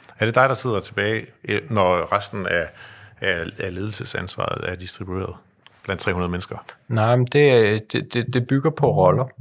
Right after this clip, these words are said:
Speaker 2: Altså, så finder man ud af, at nu skal vi have en, der er, det ved jeg ikke, churnansvarlig, eller vi skal sætte yderligere infrastruktur op. Så er der nye roller, så ansætter vi de mennesker. Øh, og så når teamsene bliver for store,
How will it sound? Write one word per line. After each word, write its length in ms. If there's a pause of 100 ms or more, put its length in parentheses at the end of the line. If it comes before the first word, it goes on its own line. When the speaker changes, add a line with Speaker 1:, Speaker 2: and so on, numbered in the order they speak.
(100)
Speaker 2:
Altså, 680
så 500
finder 260
man 140
ud 180
af, 120
at 120
nu 120
skal 220
vi 60
have 280
en, 280
der 120
er, 360 (140)
det 300
ved 80
jeg 60
ikke, 180
churnansvarlig, 720
eller 160
vi 120
skal 440
sætte 240
yderligere 340
infrastruktur 640
op. 160 (520)
Så 120
er 20
der 80
nye 100
roller, 520 (180)
så 140
ansætter 440
vi 80
de 120
mennesker. 440 (800)
Øh, 380
og 180
så 140
når 160
teamsene 560
bliver 180
for 140
store, 420